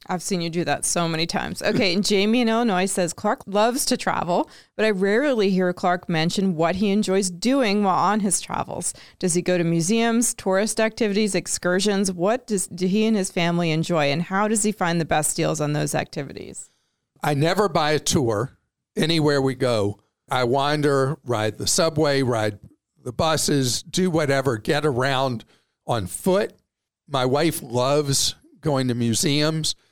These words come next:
Speaker 2: So what we do is I escort her to the museum and leave her there. I go wandering in the area where the museum is. And just, I love street life. I love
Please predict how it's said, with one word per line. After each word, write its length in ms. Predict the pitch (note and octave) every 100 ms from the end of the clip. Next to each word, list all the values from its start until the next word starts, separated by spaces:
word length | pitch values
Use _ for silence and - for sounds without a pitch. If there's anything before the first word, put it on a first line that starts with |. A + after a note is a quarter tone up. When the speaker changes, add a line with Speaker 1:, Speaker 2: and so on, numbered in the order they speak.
| _ _ -
Speaker 2:
So 160 | F3
what 220 | C#3 C#3+
we 120 | D3+ B2+
do 340 | E3+ A#3 F#3+
is 280 | C#3+ A#2+ - -
I 220 | C3+ C#3+ D3 _ -
escort 460 | B2 - F3+ D#3+
her 100 | D3+
to 180 | C#3+ F3+
the 120 | C#3
museum 680 | C#3+ C#3+ D3 F3 E3 G3+ G#3+ - _ _ _ _ _ -
and 540 | B2 A#2 A2+ A2+ - - _ _ _ _
leave 260 | C3+ F3+ E3
her 160 | E3
there. 480 | C#3+ C#3+ E3 A3 G#3 -
I 140 | B2
go 180 | D#3 C3
wandering 880 | G#2+ A#2+ C3 E3 E3 E3 D#3 E3 F#3 - _ _ D#3
in 180 | C3
the 220 | A#2+ B2+ C3+
area 420 | C3+ C#3+ D3 C3+
where 220 | C3 C3
the 100 | B2+
museum 600 | B2+ C3 B2 D3 D3 C#3+
is. 400 | C#3+ C#3+ D3 C#3+
And 220 | C3 G2+ _ _ _ -
just, 260 | E3 C#3+ -
I 100 | C3+
love 640 | B2+ B2 D3 E3 D#3 A#2 - _ -
street 420 | - - C#3+ C#3+
life. 260 | B2 G#2
I 120 | A#2+ A#2
love 320 | C3 C#3